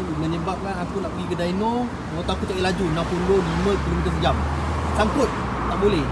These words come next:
So, aku dah terputus dengan Rafiq. Jadi, aku berhenti dah, tunggu dia reply. Dan lepas ni aku baru terus gerak ke tempat dia. Jadi, benda apa aku tukar kat motor aku ni? Okey. Ah, seperti korang tengok kat thumbnail, korang tahu dah benda apa yang aku tukar kat sini.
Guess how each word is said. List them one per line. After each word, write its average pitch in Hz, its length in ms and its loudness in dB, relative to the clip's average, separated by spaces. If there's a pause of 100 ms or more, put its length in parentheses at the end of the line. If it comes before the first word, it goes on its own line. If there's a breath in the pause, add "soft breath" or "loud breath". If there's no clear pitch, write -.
(140)
So, 196 80 0
aku 208 240 0 (240)
dah 180 160 2
terputus 190 400 0
dengan 170 160 2
Rafiq. 151 300 0 (680)
Jadi, 160 160 2
aku 196 200 0 (120)
berhenti - 320 0
dah, - 160 2
tunggu 147 480 2
dia 175 160 2
reply. 208 320 2 (640)
Dan 160 160 4
lepas 190 160 0
ni 202 80 2
aku 185 160 0
baru 185 240 2
terus 185 320 0
gerak 175 240 2
ke - 80 -2
tempat 165 320 -2
dia. 185 120 2 (680)
Jadi, 277 160 6
benda 202 240 4
apa 277 140 0 (100)
aku 190 80 0 (140)
tukar 240 180 4
kat 180 160 -2
motor 202 160 0
aku 208 160 0
ni? 185 140 2 (840)
Okey. 208 140 4 (500)
Ah, 139 240 0
seperti - 240 -2
korang 180 160 0
tengok 185 160 0
kat 180 160 -4
thumbnail, 202 240 -2
korang 175 160 -2
tahu 165 160 0
dah 190 140 2 (100)
benda 160 240 -2
apa 160 260 0 (220)
yang 180 160 0
aku - 400 -4
tukar 143 320 -2
kat - 160 -4
sini. 117 200 -6